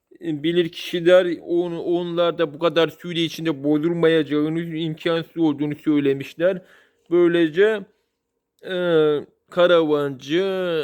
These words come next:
avukat ve dava mahkemelik olmak yoluna gitmek yere para konusunda anlaşmaya varmışlar. E, gelelim şimdi. Acaba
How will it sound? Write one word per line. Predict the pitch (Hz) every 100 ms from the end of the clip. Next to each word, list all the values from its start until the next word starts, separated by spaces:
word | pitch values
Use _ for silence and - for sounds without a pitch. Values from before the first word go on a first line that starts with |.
| 117 90 - -
avukat | 165 147 143 170 165 -
ve | 160 139
dava | 160 156 156 151 151
mahkemelik | 151 151 - 165 160 156 156
olmak | 165 165 165 165
yoluna | 160 156
gitmek | 147 151 185 185 -
yere | 147 156
para | 160 147 147
konusunda | 151 143 143 - 151 156 156
anlaşmaya | 151 156 156 160 156 147
varmışlar. | 143 147 147 156 151 135 _ - _ _ _ -
E, | 196 190 180 175 165 - -
gelelim | 147 156 160 160 170
şimdi. | - 170 170 165 151 - _ _ - - 92 - - - - -
Acaba | 139 139 147 151 160 156 143